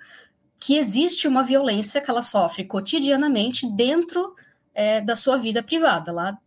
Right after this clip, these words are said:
dentro do, do lar, né? Então, ela, assim, é,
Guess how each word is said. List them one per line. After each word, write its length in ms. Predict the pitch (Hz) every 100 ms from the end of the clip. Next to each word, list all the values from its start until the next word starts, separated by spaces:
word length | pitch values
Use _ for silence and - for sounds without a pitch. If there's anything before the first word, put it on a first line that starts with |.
| -
dentro 760 | 202 180 - 185 220 254 277
do, 220 | 240 269
do 160 | - 202
lar, 320 | 277 214 - - - _ _ _ _
né? 240 | 180 190 202 - - -
Então, 300 | 202 240 247
ela, 120 | 269
assim, 260 | - - -
é, 280 | 190 170